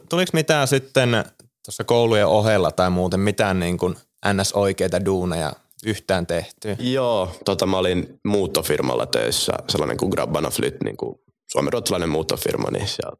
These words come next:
Speaker 2: siellä mä, tota, duunailin. Mitä se olisi ollut? Ehkä puoli vuotta, väh-,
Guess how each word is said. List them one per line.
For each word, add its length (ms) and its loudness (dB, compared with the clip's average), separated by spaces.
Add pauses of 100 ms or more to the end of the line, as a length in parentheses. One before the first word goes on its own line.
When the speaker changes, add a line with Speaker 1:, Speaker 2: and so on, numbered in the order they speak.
(140)
Speaker 2:
siellä 280 -2
mä, 120 -4
tota, 280 -4
duunailin. 480 -2 (1120)
Mitä 120 -2
se 80 -2
olisi 120 0
ollut? 140 0
Ehkä 160 -2 (880)
puoli 300 0
vuotta, 320 0
väh-, 220 -2